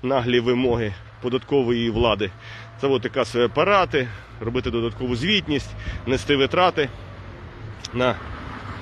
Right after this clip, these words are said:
цю муйню, яку придумали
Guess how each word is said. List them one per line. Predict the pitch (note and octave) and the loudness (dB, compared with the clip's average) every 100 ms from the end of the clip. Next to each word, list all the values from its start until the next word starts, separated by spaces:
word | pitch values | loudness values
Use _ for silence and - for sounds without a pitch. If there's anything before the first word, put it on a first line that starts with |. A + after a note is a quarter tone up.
| - - - - - - | -10 -10 -10 -10 -8 -2
цю | - D#3+ F#2+ - | 2 4 2 -2
муйню, | A2+ F3+ F3+ D#3+ D3 A2 - - - - - - - - | 6 6 8 4 4 0 -6 -8 -8 -6 -6 -6 -6 -4
яку | A#2+ C#3 | -2 0
придумали | E3+ D#3+ D3+ C3+ B2 | 4 6 6 6 6